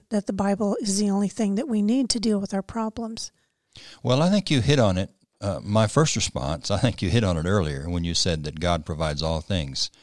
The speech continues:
Speaker 2: for life and godliness. I, I want to refer to James chapter one, and I don't think I'm taking this passage out of context. You know, in James one, uh, James says that,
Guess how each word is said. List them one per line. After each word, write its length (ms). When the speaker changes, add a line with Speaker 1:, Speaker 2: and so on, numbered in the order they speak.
Speaker 2:
for 120
life 320
and 160
godliness. 600
I, 200
I 220
want 200
to 60
refer 300
to 60
James 320
chapter 320
one, 480
and 160
I 120
don't 180
think 180
I'm 120
taking 280
this 160
passage 560
out 140
of 100
context. 720
You 100
know, 120
in 140
James 320
one, 560
uh, 100
James 320
says 400
that, 340